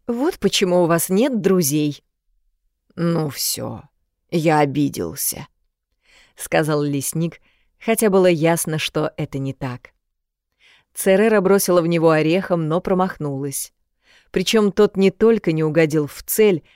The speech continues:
но и скорректировал свою траекторию, чтобы избежать попадания, поскольку Церера могла бы поклясться, что он вот-вот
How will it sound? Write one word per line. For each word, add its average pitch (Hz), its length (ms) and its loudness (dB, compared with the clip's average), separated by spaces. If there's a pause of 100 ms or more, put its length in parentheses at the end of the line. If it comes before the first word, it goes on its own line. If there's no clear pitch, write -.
(260)
но 196 180 4
и 214 80 6
скорректировал 190 800 2
свою 175 300 4
траекторию, 170 720 4
чтобы 156 360 -2
избежать 147 460 -2
попадания, 139 800 -4 (640)
поскольку 185 400 0
Церера 180 520 2 (240)
могла 156 220 0
бы 156 100 2
поклясться, 165 680 -2
что - 260 -6
он 147 160 -4
вот-вот 160 360 -4